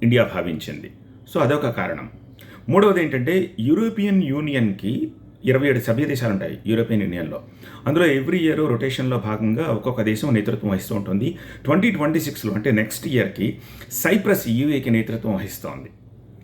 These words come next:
So ఈ ట్రేడ్కి ఒకవేళ వాళ్ళు నేతృత్వం వహిస్తే అది మరింత సుగమం అవుతుంది మనకి మంచి ట్రేడ్ చేయడానికి. అదొక రీజన్ కనిపిస్తోంది. So అందుకని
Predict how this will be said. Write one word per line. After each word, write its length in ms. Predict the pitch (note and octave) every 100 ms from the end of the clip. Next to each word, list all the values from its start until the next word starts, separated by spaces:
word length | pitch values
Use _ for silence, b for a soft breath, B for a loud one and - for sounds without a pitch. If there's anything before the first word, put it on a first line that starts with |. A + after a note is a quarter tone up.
| B B - F#3+
So 240 | D3+ D3+
ఈ 160 | B2+ B2
ట్రేడ్కి 720 | D3 G3 G3 D#3 B2 C3 - A#2+
ఒకవేళ 400 | B2 B2 D3 C3+
వాళ్ళు 380 | G2+ B2 F3+
నేతృత్వం 460 | D3+ C#3+ D#3 - C3
వహిస్తే 500 | A2 - - F#2+ - B B A2+
అది 340 | A#2 A2 - B -
మరింత 460 | F#2+ B2+ D#3 E3 C#3
సుగమం 440 | A#2+ A2+ B2 B2
అవుతుంది 300 | G2 F#2 E2+
మనకి 340 | D#2 D2+ - - -
మంచి 280 | G2+ A2 A#2
ట్రేడ్ 340 | - G#2 G2
చేయడానికి. 400 | D#2 D2+ C#2+ - -
అదొక 240 | G#2+ A2+ -
రీజన్ 340 | E3 - E2+
కనిపిస్తోంది. 520 | E2 - - F2+ - - - - - - B B B -
So 220 | C3+ A#2+ - -
అందుకని 640 | B2 E3+ D#3 G#2 A2+